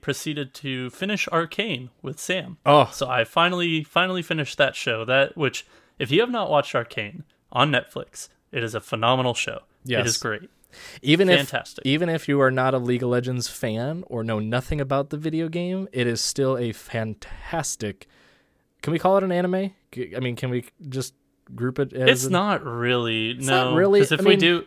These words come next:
Speaker 1: if we do, Sam will never watch season two. She didn't wanna watch,
Speaker 2: But people
Speaker 1: she doesn't wanna
Speaker 2: call
Speaker 1: watch anime with me, and, yeah, whatever.
Speaker 2: <laughs> People
Speaker 1: People
Speaker 2: call
Speaker 1: call what?
Speaker 2: I was gonna say, people call, like,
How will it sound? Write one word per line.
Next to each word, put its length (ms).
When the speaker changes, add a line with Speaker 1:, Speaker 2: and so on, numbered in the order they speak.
Speaker 1:
if 160
we 80
do, 220
Sam 240
will 100
never 240
watch 260
season 300
two. 220
She 180
didn't 160
wanna 200
watch, 580
Speaker 2:
But 100
people 240
Speaker 1:
she 60
doesn't 120
wanna 120
Speaker 2:
call 80
Speaker 1:
watch 200
anime 360
with 160
me, 220
and, 460
yeah, 200
whatever. 480
Speaker 2:
<laughs> 200
People 220
Speaker 1:
People 180
Speaker 2:
call 60
Speaker 1:
call 160
what? 360
Speaker 2:
I 80
was 80
gonna 80
say, 120
people 200
call, 200
like, 200